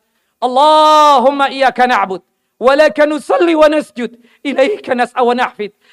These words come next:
Narju rahmatak wa nakhsha adabak. Inna adabaka bil kuffari bil jidi mulhik. Ya Allah, ya Rahman, ya Rahim.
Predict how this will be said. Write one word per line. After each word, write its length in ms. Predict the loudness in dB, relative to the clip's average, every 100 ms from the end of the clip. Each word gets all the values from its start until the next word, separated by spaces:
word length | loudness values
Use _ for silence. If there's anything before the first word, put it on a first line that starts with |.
| -8
Narju 480 | -4 0 -2 -2 0
rahmatak 560 | 0 -2 -4 -2 -6 -8 _ _
wa 160 | 2 2
nakhsha 400 | 2 -2 -2 2
adabak. 640 | 2 4 6 6 4 2 _ _ -10
Inna 400 | -8 -2 -2 0
adabaka 720 | 0 4 4 6 4 2 0
bil 160 | -4 -2
kuffari 560 | -4 -2 2 2 2 0
bil 160 | -4
jidi 320 | -2 -8 -4
mulhik. 480 | -4 -4 -6 -10 _ _ _ _
Ya 160 | -4 -2
Allah, 240 | 0 0
ya 80 | 0
Rahman, 560 | -2 -4 -4 -4 -6 -4
ya 80 | -4
Rahim. 560 | -4 -6 -10 -10 -20